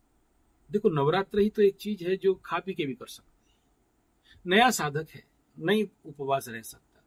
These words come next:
कोई बात नहीं, नहीं हुआ तो अरुआ खा के, अरुआ हम लोग का उड़िया में बोलते हैं, सफेद चावल का, एक उसना होता है, एक अरुआ होता है। या फिर YouTube में देख लीजिए, बहुत सारे आप लोगों की तरफ बनता है खाना पीना,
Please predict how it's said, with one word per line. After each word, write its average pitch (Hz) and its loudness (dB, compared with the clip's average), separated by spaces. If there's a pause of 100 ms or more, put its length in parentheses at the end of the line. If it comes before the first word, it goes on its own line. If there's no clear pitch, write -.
कोई 233 0
बात - -18
नहीं, - -20 (920)
नहीं 233 4
हुआ 185 -2 (1200)
तो 135 -18
अरुआ 180 6
खा 165 -6
के, 156 -10
अरुआ 147 -2
हम 143 -6
लोग 151 -8
का 156 -6
उड़िया 147 -6
में 143 -14
बोलते 147 -14
हैं, 135 -10
सफेद 143 -6
चावल 131 -8
का, - -18 (260)
एक 151 -6
उसना 185 -6
होता 147 -6
है, 101 -6
एक 196 -10
अरुआ 147 -8
होता - -20
है। - -20 (1300)
या 226 2
फिर 220 -6 (760)
YouTube 214 2
में 226 0
देख 190 8
लीजिए, 185 4
बहुत 160 0
सारे 170 -2
आप 156 2
लोगों 156 -4
की 147 -8
तरफ 139 -8
बनता 165 -6
है 117 -8
खाना 107 -18
पीना, - -20